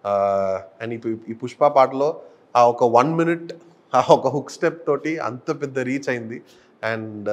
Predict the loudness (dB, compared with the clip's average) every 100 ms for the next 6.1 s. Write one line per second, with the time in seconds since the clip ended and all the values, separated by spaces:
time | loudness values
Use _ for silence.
0 | -4 -6 -12 _ _ _ _ _ _ _
1 | -8 -4 -4 -4 -2 0 0 -4 -4 -2
2 | -2 -2 -14 -20 _ _ _ _ _ -6
3 | -2 -2 -2 0 0 -2 -8 -6 2 2
4 | 2 2 6 8 6 2 -8 -10 _ _
5 | _ _ 2 2 4 -2 -2 -8 -20 -14
6 | -10